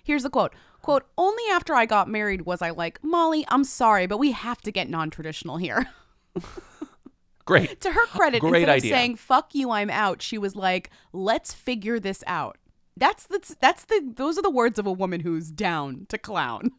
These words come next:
Speaker 1: <laughs>
Speaker 2: Let's figure this
Speaker 1: Let's
Speaker 2: out.
Speaker 1: figure this out, Tom.
Speaker 2: It seems as if she could not figure it out because here's the Us Magazine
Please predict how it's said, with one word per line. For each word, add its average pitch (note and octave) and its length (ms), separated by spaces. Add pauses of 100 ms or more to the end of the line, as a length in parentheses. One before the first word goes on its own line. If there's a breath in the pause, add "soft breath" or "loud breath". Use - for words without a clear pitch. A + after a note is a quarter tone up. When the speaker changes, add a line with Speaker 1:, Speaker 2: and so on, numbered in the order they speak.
(240)
Speaker 1:
<laughs> - 720
Speaker 2:
Let's C#3 320
figure D3 320
this - 100
Speaker 1:
Let's - 100
Speaker 2:
out. B2 120
Speaker 1:
figure C#4+ 260
this A2 220
out, D3 240
Tom. D3+ 400 (500 soft breath)
Speaker 2:
It E3 180
seems F#3 760 (220)
as B2 320
if G#2 400 (160)
she A#2 760
could A#2+ 300
not G#2 260
figure G#2 260
it G#2 80
out C3 340
because B2+ 600
here's A2+ 320
the A2 140
Us G#2+ 220
Magazine A#2+ 680